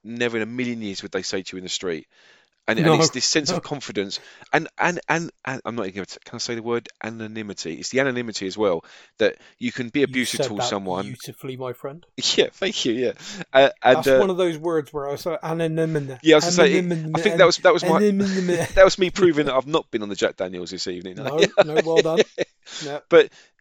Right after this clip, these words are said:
Speaker 1: yeah, uh, and, and it gives people license, and it gives them the courage to kind of say things that
Speaker 2: Yeah.
Speaker 1: I th-, it, it brings out the worst in people, son, and, and it
Speaker 2: It
Speaker 1: brings out the
Speaker 2: does, yeah.
Speaker 1: best. Like, so, like Amy, for example, it,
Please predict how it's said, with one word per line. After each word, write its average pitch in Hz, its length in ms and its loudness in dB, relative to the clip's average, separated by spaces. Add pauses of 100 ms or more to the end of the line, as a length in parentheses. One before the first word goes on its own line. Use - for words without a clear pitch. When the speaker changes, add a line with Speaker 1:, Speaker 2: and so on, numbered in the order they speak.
Speaker 1:
yeah, 185 320 2
uh, 117 180 -2
and, 170 100 0
and 165 160 -4
it 156 100 -6
gives 202 200 -8
people 165 480 -6 (220)
license, 147 680 -2
and 120 100 -4
it 123 60 -12
gives 143 160 -10
them 131 120 -10
the 123 60 -8
courage 120 640 -2
to - 140 -12
kind 120 260 -6
of 113 160 -6 (400)
say 170 260 2
things 120 420 -8
that 127 180 -2 (680)
Speaker 2:
Yeah. 170 220 -12
Speaker 1:
I 165 60 -6
th-, 165 240 -6
it, 226 140 -6
it 220 120 -4
brings 302 240 -4
out 311 80 -6
the - 60 -10
worst 254 460 -4
in 139 100 -4
people, 104 360 -6
son, 107 240 -6
and, 180 140 -2
and 190 140 0
it 214 60 -2
Speaker 2:
It - 40 -10
Speaker 1:
brings 202 180 2
out 160 60 4
the 202 60 0
Speaker 2:
does, - 100 -14
yeah. 214 140 8
Speaker 1:
best. 151 220 -2
Like, 214 180 0
so, 202 160 0
like 180 280 0
Amy, 123 240 -8
for 110 120 -14
example, 101 460 -8
it, 113 80 -10